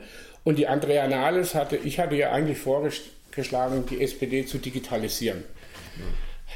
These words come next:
Speaker 1: Also wirklich einen, einen Prozess zu entwickeln, also eine Methodik zu entwickeln, wie die, das gesamte Parteikonstrukt, also vom Vorstand angefangen, von der Parteizentrale angefangen,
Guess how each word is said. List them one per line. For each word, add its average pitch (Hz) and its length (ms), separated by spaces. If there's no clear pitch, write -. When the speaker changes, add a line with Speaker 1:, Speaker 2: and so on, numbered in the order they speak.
Speaker 1:
Also 123 240
wirklich 165 640
einen, 127 440
einen 120 440
Prozess 143 640
zu 160 120
entwickeln, 170 720
also 120 260
eine 113 140
Methodik 143 680
zu 156 160
entwickeln, 147 720
wie 143 380
die, 131 300
das 123 180
gesamte 143 680
Parteikonstrukt, 135 1400
also 120 220
vom 120 400
Vorstand 143 580
angefangen, 165 540
von 143 160
der 117 60
Parteizentrale 127 1000
angefangen, 127 520